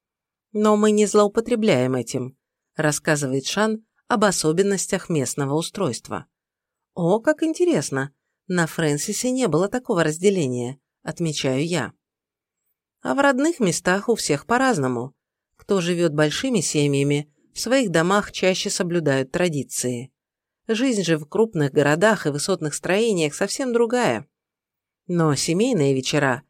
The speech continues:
деловые посиделки организуются именно так,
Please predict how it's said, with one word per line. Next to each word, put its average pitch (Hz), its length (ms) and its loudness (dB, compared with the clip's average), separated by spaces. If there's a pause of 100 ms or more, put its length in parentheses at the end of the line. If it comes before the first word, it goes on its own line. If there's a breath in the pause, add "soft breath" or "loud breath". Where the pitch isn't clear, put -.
(300)
деловые 196 460 4
посиделки 160 580 0
организуются 196 720 0
именно 220 380 2
так, - 360 -2